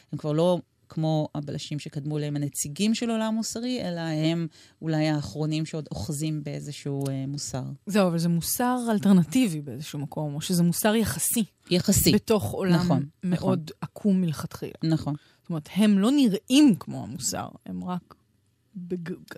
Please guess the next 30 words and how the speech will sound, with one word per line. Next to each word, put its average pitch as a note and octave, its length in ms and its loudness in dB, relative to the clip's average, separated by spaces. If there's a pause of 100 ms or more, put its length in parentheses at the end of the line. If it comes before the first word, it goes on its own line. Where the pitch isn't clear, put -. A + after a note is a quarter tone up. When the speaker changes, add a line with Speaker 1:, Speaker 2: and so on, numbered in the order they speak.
Speaker 2:
כמו G#3 140 -6
שאמרת, A3+ 380 4
יש G3+ 120 2
להם G3+ 140 4
שריון F#3+ 360 2
אביר E3+ 360 -2
מתחת - 200 -8
Speaker 1:
כן, D#3 180 6 (200)
Speaker 2:
ל-, - 40 -16 (200)
Speaker 1:
כן, C#3 280 4
Speaker 2:
למעיל. F#3 300 -2
Speaker 1:
אבל, E3 260 4
אה, E3+ 100 6
מס-, F3 220 4
מוסר A#3+ 440 6
היטב, F#3 440 6
אבל, C#3+ 240 2
Speaker 2:
כן, D3 120 6
Speaker 1:
אה, C#3+ 600 2
אבל D3+ 200 2
Speaker 2:
כן. C#3+ 60 0
Speaker 1:
בהחלט, C#3 500 -4
כן. D3+ 180 -8 (120)
ולכן D#3+ 880 -2
זה E3 100 -4
היה, D#3 480 -2
אה, C#3+ 120 -4
שידוך E3 500 -2
מאוד, D3+ 320 0
אה, D3+ 320 -4